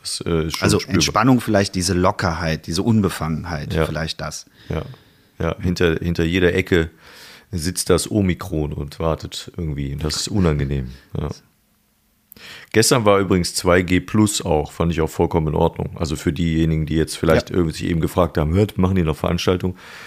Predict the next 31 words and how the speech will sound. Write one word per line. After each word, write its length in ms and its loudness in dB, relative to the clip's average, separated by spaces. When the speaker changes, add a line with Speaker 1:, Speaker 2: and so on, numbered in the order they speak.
Speaker 1:
Zwei 260 4
G 160 2
plus 340 2
finde 300 2
ich, 240 -2
auch 180 2
das 220 4
ist 100 -2
keine 260 4
hundertprozentige 680 2
Sicherheit, 520 2
aber 280 2
es 120 -2
ist 120 -6
schon, 420 -2
finde 260 0
ich, 220 -6
sehr 240 6
okay. 500 2
Und 220 0
auch 140 -2
da 360 4
war 360 4
Aufstehen 500 0
und 100 -2
Maske 340 0
anziehen 420 -2
und 100 -2
am 100 -2
Platz 240 -2
ausziehen. 520 -4